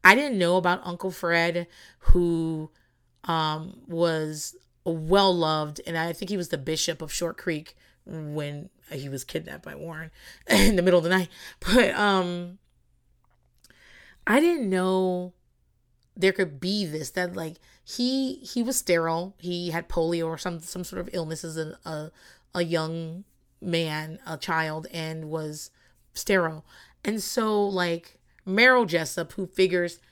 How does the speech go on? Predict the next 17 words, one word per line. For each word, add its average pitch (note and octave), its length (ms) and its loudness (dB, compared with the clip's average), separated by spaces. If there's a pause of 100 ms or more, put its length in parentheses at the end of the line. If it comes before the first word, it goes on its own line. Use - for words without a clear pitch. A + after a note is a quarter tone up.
(300)
heavily A#3+ 600 2
in A3+ 80 -2
Flora's, E3 580 0
that's, - 340 -6
that's D#3 280 -8
her E3+ 140 2
abuser, D#3 380 -6
that's D3 180 -10
her D3+ 100 -12
father. B3 380 -12 (460)
Meryl A#3+ 440 4
Jessup, E3+ 340 0
and F3+ 60 -2
he F3+ 60 -2
fl-, - 200 -10
and E3+ 140 -6
he E3 160 -6